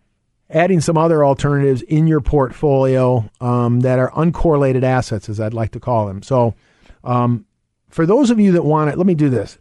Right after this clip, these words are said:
For those of you that wanna come in, I've offered this before. I'm gonna offer it again. I mean, I've offered this packet. I've offered, um,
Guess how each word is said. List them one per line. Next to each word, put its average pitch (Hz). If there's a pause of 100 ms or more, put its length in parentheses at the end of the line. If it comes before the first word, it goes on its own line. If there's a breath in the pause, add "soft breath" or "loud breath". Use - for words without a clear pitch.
(400)
For -
those 254
of 226
you 202
that 160
wanna 147
come 135
in, 127
I've 117
offered 170
this 143
before. 127
I'm 131
gonna 135
offer 135
it 127
again. 113 (480 soft breath)
I 135
mean, 147
I've 143
offered 185
this 156
packet. 139
I've 120
offered, 147
um, 123